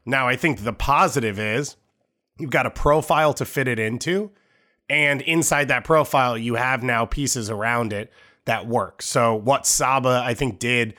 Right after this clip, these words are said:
especially in game three, I thought he was really good game two as well. In this postseason, what you saw from Silva, what you've seen from Giakoumakis,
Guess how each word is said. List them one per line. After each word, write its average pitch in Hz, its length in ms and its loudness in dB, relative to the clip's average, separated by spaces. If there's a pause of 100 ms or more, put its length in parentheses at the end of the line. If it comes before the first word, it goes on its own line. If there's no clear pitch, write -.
(160)
especially 147 520 0
in 135 160 0
game 117 260 0
three, 113 500 -2
I 113 120 -2
thought 123 160 0
he - 20 0
was 110 140 -2
really 127 260 4
good 113 240 -4
game 110 220 -4
two 131 280 2
as 107 140 -2
well. 110 380 0 (340)
In 156 160 2
this 151 160 2
postseason, 135 680 0
what 120 160 -2
you 120 100 -4
saw 135 300 4
from 131 180 0
Silva, 127 420 2
what 113 200 -4
you've 120 120 -6
seen 139 220 -2
from 127 160 -4
Giakoumakis, 120 720 -2